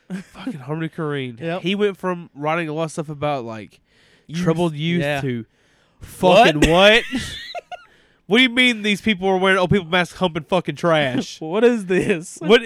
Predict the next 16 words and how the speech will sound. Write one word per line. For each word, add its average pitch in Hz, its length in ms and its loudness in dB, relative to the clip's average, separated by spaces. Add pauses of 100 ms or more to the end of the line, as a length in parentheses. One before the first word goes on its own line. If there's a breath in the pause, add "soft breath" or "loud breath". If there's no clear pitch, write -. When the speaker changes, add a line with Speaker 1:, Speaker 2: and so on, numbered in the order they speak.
(100)
Speaker 2:
what, 220 240 4
Harmony, 220 600 4
what 160 360 0
have 330 100 4
you 294 120 6
done? 311 300 4
What 262 80 0
do 339 40 2
you 359 80 6
mean 381 140 6
Snoop 277 280 0
Dogg's 226 240 6
in 208 60 -2
your 214 80 0
next 202 220 2
movie? 185 480 2